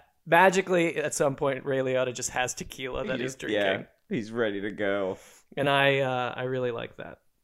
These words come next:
Speaker 1: Our next segment is called Release Date Astrology. This film came out, uh, April twenty-fifth of two thousand three. The sun, uh, was in Taurus. There's something very solid about Taurus natives. No matter what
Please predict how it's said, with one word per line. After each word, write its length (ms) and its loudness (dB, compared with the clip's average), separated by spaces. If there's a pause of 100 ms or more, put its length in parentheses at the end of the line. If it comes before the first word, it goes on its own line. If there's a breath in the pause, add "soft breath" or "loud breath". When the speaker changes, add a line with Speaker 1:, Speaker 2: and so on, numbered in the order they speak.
(200)
Speaker 1:
Our 160 2
next 320 2
segment 440 2
is 100 -2
called 520 2
Release 320 2
Date 200 2
Astrology. 920 -6
This 300 0
film 280 2
came 240 2
out, 260 0 (100)
uh, 340 -4 (480)
April 300 0
twenty-fifth 840 -4 (120)
of 120 -16
two 160 -12
thousand 380 -4
three. 420 -8 (140)
The 140 0
sun, 680 4
uh, 260 0
was 200 -2
in 120 0
Taurus. 680 -8 (180)
There's 180 0
something 360 0
very 220 2
solid 420 0
about 260 -6
Taurus 360 -8
natives. 640 -8 (340)
No 160 0
matter 340 2
what 380 0